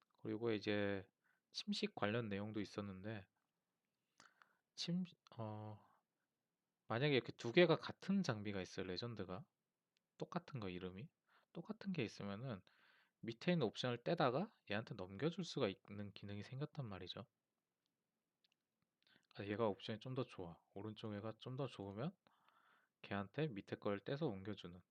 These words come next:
그런 시스템이 생겼는데, 그러면 어떻게 할 수 있냐? 침식을 해서,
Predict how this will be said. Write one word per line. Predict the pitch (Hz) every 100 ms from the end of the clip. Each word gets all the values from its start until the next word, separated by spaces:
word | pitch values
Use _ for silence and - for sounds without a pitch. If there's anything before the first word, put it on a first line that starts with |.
| _ -
그런 | - 113
시스템이 | 127 147 - 135
생겼는데, | 120 147 156 104 92 101 92 _ _ - - _ _ _ _ _ _ _ _
그러면 | - 135 147 135
어떻게 | 95 -
할 | -
수 | - 104
있냐? | 92 85 -
침식을 | - 170 185 180 151
해서, | 123 - 139